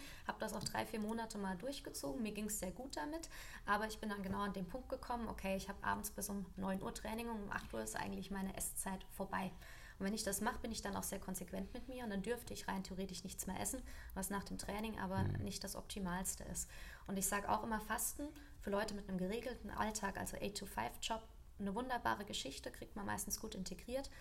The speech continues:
Speaker 1: aber für alle, die keine regelmäßigen Arbeitszeiten haben und das mehr Stress und Druck erzeugt,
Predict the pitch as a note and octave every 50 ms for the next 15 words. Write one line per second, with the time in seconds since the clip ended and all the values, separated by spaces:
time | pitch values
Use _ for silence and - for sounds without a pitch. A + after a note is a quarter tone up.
0 | - - - - - - G3+ G#3 G#3 G#3+ G#3 G#3 G3+ - - - - - G#3 G3+
1 | F#3+ F#3 F3 - - G#3 G#3 G3+ F#3+ F#3+ F3+ F3+ F3+ F3+ F3+ F3 F3 F3+ F3+ F3+
2 | F3 - G3+ F3+ F3+ F#3 - - - - F#3+ F3+ F3+ - F3+ E3 F3 F3+ F3 -
3 | F#3 F3 F3+ F3+ - - F#3+ F#3+ G3 F#3+ - - - - - A3+ - - - F#3+
4 | - - - A3 - - F3 - - - F3+ F#3 F#3